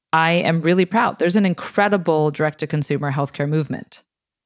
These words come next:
And I think overwhelmingly, everyone looks around and says, like, "Healthcare is moving in this direction where you should have rights to your medical record. You should have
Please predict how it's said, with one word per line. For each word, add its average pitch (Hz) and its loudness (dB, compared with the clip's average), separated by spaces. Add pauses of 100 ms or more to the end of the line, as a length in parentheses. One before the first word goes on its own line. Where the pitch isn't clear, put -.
(240)
And 151 2
I 160 2
think 165 -2
overwhelmingly, 165 2
everyone 147 0 (100)
looks - -4
around 202 2
and 190 -2
says, 143 -2
like, 139 -2
"Healthcare 160 0
is 147 0
moving 156 0
in 151 0
this 147 -4
direction 143 -4
where 147 -2 (360)
you 170 2
should 160 0
have 151 0
rights 147 0
to - -4
your 156 2
medical 180 0
record. 117 -4
You 156 -2
should 147 -2
have 147 -2